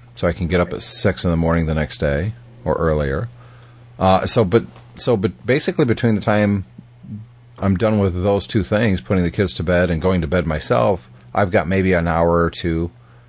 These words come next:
and that's when I get a lot of stuff done at my mac dot com. By the way, I'm experimenting at MyMac right now. If you go there, it's gonna look totally different. I don't know if I'm gonna keep it that way or not.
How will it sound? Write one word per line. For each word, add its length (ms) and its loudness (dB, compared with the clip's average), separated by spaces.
and 140 -2
that's 200 -2
when 120 2
I 60 2
get 120 0
a 60 2
lot 180 2
of 80 -2
stuff 260 -2
done 200 0
at 100 -8
my 140 -2
mac 220 -4
dot 180 -4
com. 180 -2
By 140 2
the 80 2
way, 240 0
I'm 400 0
experimenting 800 -2
at 120 -4
MyMac 420 -2
right 120 0
now. 120 -2
If 100 -6
you 60 0
go 180 2
there, 340 0
it's 160 -4
gonna 180 2
look 160 0
totally 300 0
different. 380 -6
I 60 -2
don't 100 0
know 100 0
if 60 -2
I'm 120 0
gonna 120 0
keep 220 -2
it 40 0
that 200 -2
way 140 0
or 100 2
not. 300 0